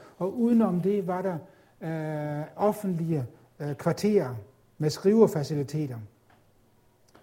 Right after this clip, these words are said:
Lige op og ned af Nilen. Det matcher jo, at,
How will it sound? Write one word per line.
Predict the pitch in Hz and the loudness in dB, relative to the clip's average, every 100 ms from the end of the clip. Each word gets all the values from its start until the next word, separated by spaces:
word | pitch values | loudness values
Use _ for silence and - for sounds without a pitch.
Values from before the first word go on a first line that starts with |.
| _ _ _ - | _ _ _ -2
Lige | 247 254 247 | 0 2 2
op | 196 | 2
og | 190 | 2
ned | 196 | 4
af | 185 | 4
Nilen. | 175 180 123 117 104 _ _ _ _ _ _ _ _ _ _ _ _ _ _ _ _ _ _ _ _ _ _ | 2 -2 -6 -10 -12 _ _ _ _ _ _ _ _ _ _ _ _ _ _ _ _ _ _ _ _ _ _
Det | 196 | 0
matcher | 196 196 202 175 | 2 2 0 0
jo, | 165 156 | 2 2
at, | 143 143 - | 0 -4 -12